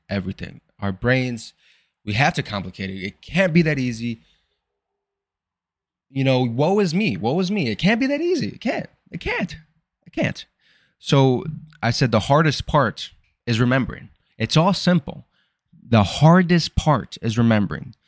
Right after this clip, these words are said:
is remembering to, to do this shit, whatever it is you wanna do. If you're starting something new and you're trying to get out of the, the mindset of, like, that depression, like, oh, you know, dr-, you have to drag yourself out of bed. You're dragging your feet to go brush your teeth,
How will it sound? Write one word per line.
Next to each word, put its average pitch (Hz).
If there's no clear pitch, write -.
is 110
remembering 131
to, 113
to -
do 127
this 113
shit, -
whatever 139
it 143
is 135
you 143
wanna 135
do. 127
If 110
you're 123
starting 147
something 131
new 135
and 123
you're 113
trying 143
to 135
get 120
out 123
of 113
the, 104
the 110
mindset 117
of, 110
like, 98
that 98
depression, 120
like, 95
oh, 110
you 120
know, 107
dr-, -
you 131
have 113
to 110
drag 117
yourself 117
out 110
of 101
bed. 107
You're 101
dragging 117
your 110
feet 117
to 110
go 110
brush 107
your 107
teeth, 104